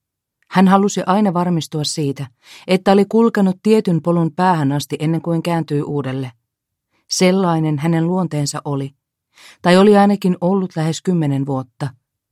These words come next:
Hän oli kouluttanut itsestään käytännöllisen ja varovaisen. Megan O'Reilly oli sitä tyyppiä,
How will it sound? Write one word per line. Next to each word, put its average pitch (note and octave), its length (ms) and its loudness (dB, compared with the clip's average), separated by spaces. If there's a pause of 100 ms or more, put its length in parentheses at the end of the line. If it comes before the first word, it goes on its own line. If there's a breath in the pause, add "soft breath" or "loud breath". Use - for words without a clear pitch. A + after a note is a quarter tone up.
(540)
Hän E3 160 2
oli D#3+ 160 0
kouluttanut F3 600 -2 (100)
itsestään D#3 560 -2
käytännöllisen D3 840 -2
ja D3 80 -4
varovaisen. C3 680 -8 (520)
Megan F#3+ 480 2
O'Reilly F#3 420 2
oli D3+ 120 -2
sitä D#3+ 260 -8
tyyppiä, C#3 520 -8